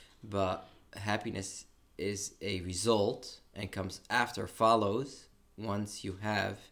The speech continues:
fulfillment and content in life. And I feel very much with religion that our religion gives us that fulfillment and content. You can learn Torah,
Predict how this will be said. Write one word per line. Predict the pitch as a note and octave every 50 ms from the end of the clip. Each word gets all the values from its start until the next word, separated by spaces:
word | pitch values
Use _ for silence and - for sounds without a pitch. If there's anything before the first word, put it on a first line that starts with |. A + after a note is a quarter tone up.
| _ _ - - - - - - _
fulfillment | - - F#2+ - - A2 G#2+ G#2 G#2 G2+ G2+ G#2 G#2+ G#2 - - - - -
and | F#2+ G2+ G2 F#2 -
content | - G2+ F#2+ F#2+ - G2+ G2 F#2 F2+ -
in | F2 F2 F2+
life. | F2 D#2 B1 - - - - - _ _ _ - - - - - - - - - - _ _ - -
And | G2 G2 F#2 F#2 - -
I | F#2+ G2
feel | F#2+ - A2 G#2+ G#2 G2+ G2
very | F#2+ G2+ G2+ G#2 G#2 G2+
much | G2+ F#2+ F#2 - -
with | F#2+ F2+ F2 -
religion | F#2 F#2 F#2 F#2 G2 G#2 G#2 G#2 F#2+ F2+ F2+ G2+ A2 - - - - - - - - - - - - - -
that | G#2+ G#2+ G#2+ F#2 F2+ F#2 F2+ - - - - - - -
our | F2+ G2 G2 G2
religion | G2 G2 G2 G#2 G#2+ G#2+ A2 G2 F#2+ F2+ F#2+
gives | A2 A2 A2 A2+ G#2+
us | E2 E2 G#2 G2+ - - - - - - - -
that | - - - G2 F2+ - -
fulfillment | - F#2 - - G#2 F#2+ F#2+ G2 F#2+ F#2 - - - -
and | - F#2+ F#2 F2+ -
content. | - F2+ E2+ - F#2+ F#2 G2 G2+ G2 F#2+ -
You | - F2+ G2
can | - - F2 F2+ F#2
learn | F#2+ G2 G2 F#2+
Torah, | - A#2 B2 B2+ B2 B2 A#2+ A#2 A#2+